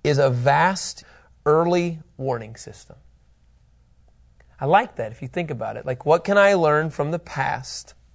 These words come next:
<laughs> so I don't have to repeat it again? Or what can I learn from the past so that I know God can do it again? Either way you look at it.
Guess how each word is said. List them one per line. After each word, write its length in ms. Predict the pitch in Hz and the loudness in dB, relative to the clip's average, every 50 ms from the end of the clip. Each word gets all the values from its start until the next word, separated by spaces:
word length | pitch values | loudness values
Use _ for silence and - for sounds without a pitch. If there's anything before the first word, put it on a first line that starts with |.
| _ _ - - - | _ _ -20 -18 -14
<laughs> 40 | - 123 127 123 123 123 - - - - - _ - - _ _ _ _ _ _ _ _ _ _ _ _ _ _ _ _ - _ _ | -14 -12 -10 -12 -12 -14 -18 -20 -20 -20 -20 _ -20 -20 _ _ _ _ _ _ _ _ _ _ _ _ _ _ _ _ -20 _ _
so 240 | _ - - 139 123 | _ -8 -2 0 2
I 120 | 123 127 | 2 2
don't 120 | 127 131 127 | 2 0 -2
have 160 | 127 123 120 | -6 -8 -8
to 80 | - 127 | -8 -8
repeat 320 | 120 113 - 127 123 117 | -8 -8 -8 -8 -8 -8
it 80 | 117 117 | -8 -10
again? 200 | 110 110 107 110 | -10 -10 -8 -6
Or 80 | 120 | -2
what 140 | 131 151 156 | 0 0 0
can 100 | - 165 | 2 2
I 100 | 160 147 | 2 2
learn 220 | 143 151 151 151 | 2 2 0 0
from 140 | 139 151 143 | -2 -4 -8
the 80 | 135 117 | -8 -4
past 320 | - 147 151 147 143 - | 0 0 2 2 0 -2
so 80 | - 135 | -4 -4
that 100 | 131 127 | -4 -2
I 80 | 120 | -2
know 160 | 120 120 120 123 | -4 -6 -6 -6
God 280 | 120 123 110 104 - | -6 -8 -10 -10 -12
can 180 | - 104 104 107 | -16 -18 -16 -14
do 140 | 120 127 117 | -12 -12 -12
it 100 | 101 - | -14 -16
again? 240 | 65 - - - _ _ _ _ _ _ _ _ _ _ - _ _ _ _ _ _ _ _ _ _ _ _ _ _ _ _ _ _ _ | -20 -20 -20 -20 _ _ _ _ _ _ _ _ _ _ -20 _ _ _ _ _ _ _ _ _ _ _ _ _ _ _ _ _ _ _
Either 200 | 143 151 151 156 | -8 -6 -4 -2
way 160 | 147 143 135 | -2 -2 -2
you 80 | 127 127 | -2 -2
look 240 | 127 127 123 - - | -2 -4 -4 -4 -12
at 140 | - - | -14 -14
it. 240 | 160 170 - _ - | -16 -18 -20 _ -20